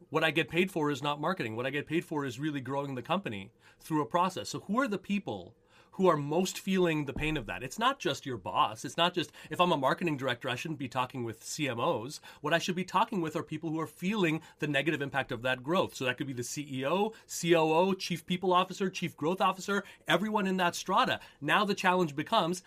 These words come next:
how can I build those relationships? And how can I talk to them not in a way that pitches, right, and, and slides the resume over? How can I talk to them in a way that starts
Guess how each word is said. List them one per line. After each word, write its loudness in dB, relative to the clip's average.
how 4
can -2
I 2
build -2
those -2
relationships? 0
And -6
how 0
can -2
I 2
talk 4
to -2
them 0
not 4
in 0
a 2
way 4
that 0
pitches, 0
right, 4
and, 4
and 2
slides -2
the -4
resume 0
over? -2
How 4
can -4
I 2
talk 4
to -2
them 2
in 2
a 0
way 2
that -4
starts 2